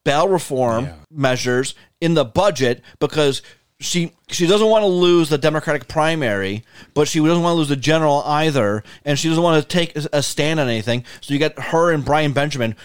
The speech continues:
Speaker 1: running away from anybody asking a fucking question about bail reform.
Speaker 2: And she could
Speaker 1: And
Speaker 2: probably win both, dis-, d-, you know, despite the bail reform issue.
Speaker 1: Well, sh-, if, if you actually just answered the fucking questions and explained how bail reform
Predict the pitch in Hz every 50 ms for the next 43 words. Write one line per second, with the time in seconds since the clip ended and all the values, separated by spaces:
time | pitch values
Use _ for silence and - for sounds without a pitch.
0 | - - - 117 131 151 165 170 160 156 156 156 - - 135 139 147 143 143 143
1 | 135 135 139 - 143 135 120 - - - - - 147 135 - 151 143 - 143 135
2 | 120 - - 120 120 135 156 170 147 - 135 120 120 135 147 - 208 170 160 165
3 | 185 196 202 208 208 185 175 165 151 135 143 160 147 123 120 113 - - - 113
4 | 117 113 - - _ _ - 120 123 127 113 117 117 131 127 123 117 110 104 110
5 | 107 - - - 139 143 - 107 92 92 90 87 87 78 - - - 76 76 76
6 | 80 - 170 226 233 151 123 - - - - - - - _ - - _ - 247
7 | 233 220 - - - - 214 208 - 180 262 311 302 262 196 226 233 220 - 226
8 | 220 170 196 208 190 - - - 170 175 190 185 - 175 180 165 - - 180 -
9 | 180 165 156 - 156 165 - - 160 139 123 131 131 - - - 156 151 151 143
10 | 131 110 135 120 139 170 151 - 160 156 165